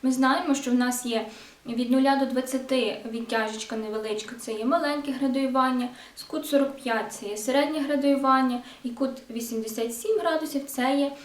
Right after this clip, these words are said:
високе градуювання. Все дуже зрозуміло. Я думаю, що, власне, е, тут більше не буде у вас залишатися питань до того, що таке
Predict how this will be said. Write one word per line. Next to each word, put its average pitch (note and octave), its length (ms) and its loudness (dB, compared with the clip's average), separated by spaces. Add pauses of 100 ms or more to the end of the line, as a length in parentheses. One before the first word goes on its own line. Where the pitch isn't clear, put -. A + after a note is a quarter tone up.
(320)
високе D4+ 560 0
градуювання. A3 600 -4 (100)
Все - 160 -8
дуже D4+ 300 0
зрозуміло. A#3+ 760 0 (280)
Я A#3 200 -4
думаю, D4 380 -2
що, B3+ 200 -2
власне, B3+ 440 0
е, A3 560 -2
тут A#3+ 320 -6
більше A#3+ 280 -2
не A3+ 100 0
буде C#4 240 0
у A#3+ 40 -2
вас A3 200 -2
залишатися A3+ 600 -4
питань D#4 480 -4
до B3+ 60 0
того, B3 260 2
що D4 220 0
таке C#4 440 0